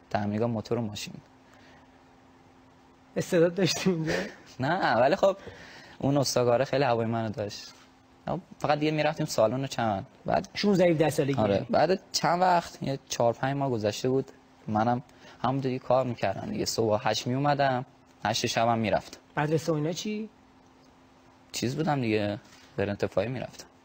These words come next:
Speaker 2: خب می‌رفتی کلاً سر؟
Speaker 1: آره، بعضی موقع می‌رفتم.
Speaker 2: جدی؟
Speaker 1: آره.
Speaker 2: لطف می‌کردی؟
Speaker 1: لطف
Speaker 2: یعنی هر
Speaker 1: می‌کردم.
Speaker 2: روز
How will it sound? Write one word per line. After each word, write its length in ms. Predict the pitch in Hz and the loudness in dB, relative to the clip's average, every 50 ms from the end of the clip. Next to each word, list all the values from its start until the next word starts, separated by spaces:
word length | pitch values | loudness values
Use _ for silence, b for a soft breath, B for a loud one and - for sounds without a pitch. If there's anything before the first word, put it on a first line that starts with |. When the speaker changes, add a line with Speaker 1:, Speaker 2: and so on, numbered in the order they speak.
| - - | -20 -10
Speaker 2:
خب 140 | - 160 143 139 | -8 -8 -6 -4
می‌رفتی 440 | 151 156 156 175 208 196 - - 156 | 0 0 2 2 2 0 0 -2 -4
کلاً 280 | 123 143 147 147 147 147 | -2 -2 -2 -2 -2 -2
سر؟ 140 | - 151 | 0 0
Speaker 1:
آره، 280 | - - 139 - 320 - | 2 2 2 2 0 -2
بعضی 460 | - - - - - - 226 277 226 | -2 0 0 2 2 2 2 4 4
موقع 260 | 170 151 147 147 165 | 4 4 6 4 4
می‌رفتم. 460 | 170 175 170 135 107 95 - - 95 - - - - | 2 2 0 0 -2 -2 -4 -8 -12 -12 -12 -8 -2
Speaker 2:
جدی؟ 340 | 165 180 185 165 160 220 233 | 0 0 0 0 0 0 2
Speaker 1:
آره. 200 | 247 - 226 196 | 2 4 4 4
Speaker 2:
لطف 260 | 196 233 240 - - | 4 4 4 2 -2
می‌کردی؟ 480 | 247 214 190 185 160 147 143 139 135 | -2 0 0 2 2 2 0 0 0
Speaker 1:
لطف 280 | 135 135 147 156 175 160 | 0 0 0 0 0 0
Speaker 2:
یعنی 60 | - | 0
هر 260 | - 185 196 202 214 | 2 2 4 4 4
Speaker 1:
می‌کردم. 320 | 208 202 - 233 240 - 302 | 4 4 4 4 4 4 6
Speaker 2:
روز 180 | 302 554 - | 4 4 4